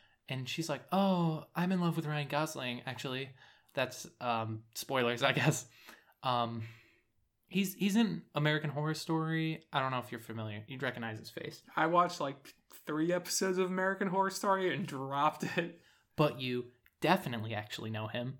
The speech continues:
Speaker 1: because he's in a movie you've seen, and that movie's called Last Black Man in San Francisco, where he plays the lawyer that kicks them out.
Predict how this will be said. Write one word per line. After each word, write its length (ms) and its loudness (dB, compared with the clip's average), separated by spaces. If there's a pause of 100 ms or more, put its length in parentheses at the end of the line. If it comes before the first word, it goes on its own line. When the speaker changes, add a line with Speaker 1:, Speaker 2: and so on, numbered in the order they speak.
(120)
Speaker 1:
because 180 0
he's 140 6
in 100 4
a 40 4
movie 280 4
you've 220 -2
seen, 340 -8 (220)
and 100 -4
that 120 4
movie's 280 2
called 220 2
Last 260 2
Black 240 0
Man 160 -4
in 80 -8
San 220 -8
Francisco, 680 -6 (160)
where 140 -2
he 180 -4
plays 540 -4 (300)
the 80 2
lawyer 580 0 (180)
that 180 -4
kicks 280 -4
them 180 -4
out. 300 0